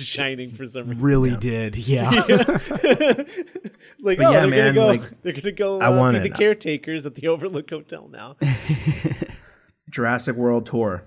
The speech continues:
Speaker 3: That's
Speaker 1: Oh,
Speaker 3: what I
Speaker 1: man.
Speaker 3: want.
Speaker 1: God, what it, what it, I, so what do we think, where, where do we think this next movie's gonna be? Like, where do we go? Like, obviously, you know, the world building of it all, we, I, I think we can kind of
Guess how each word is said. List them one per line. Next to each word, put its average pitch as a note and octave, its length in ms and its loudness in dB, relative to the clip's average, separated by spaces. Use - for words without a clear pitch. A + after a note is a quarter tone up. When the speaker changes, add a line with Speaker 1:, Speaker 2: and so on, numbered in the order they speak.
Speaker 3:
That's B2 180 -10
Speaker 1:
Oh, A#2 40 -6
Speaker 3:
what A#2 80 -2
I A#2 40 -2
Speaker 1:
man. G#2+ 100 -2
Speaker 3:
want. G2+ 220 -8
Speaker 1:
God, C#3+ 360 -12
what F#3 140 -2
it, A#3+ 200 -4
what F#3 180 -2
it, G3+ 220 -4
I, F3 260 -6
so - 140 -2
what B3 100 2
do D#4+ 60 0
we D#4 120 0
think, C4+ 260 -6
where, G#3+ 240 2
where G3+ 480 2
do B3 80 2
we B3 140 -4
think A3+ 240 -6
this F3 180 -8
next F3 320 -8
movie's D#3+ 320 -8
gonna C#3+ 180 -6
be? E3+ 260 -10
Like, G#2 240 -12
where F#3 180 0
do B3 80 -4
we A3+ 200 -8
go? F#3+ 320 0
Like, E3+ 220 -4
obviously, A3 840 -4
you F#3 140 -2
know, C#3+ 140 0
the C3+ 100 -10
world F3+ 460 4
building C#3 440 -4
of A#2+ 160 -8
it A2 100 -6
all, G#2 520 -8
we, F#3 300 -4
I, F3 160 -4
I E3 100 -2
think G3+ 200 -4
we G3 120 -2
can D3+ 140 -10
kind D3 340 -4
of B2 180 -4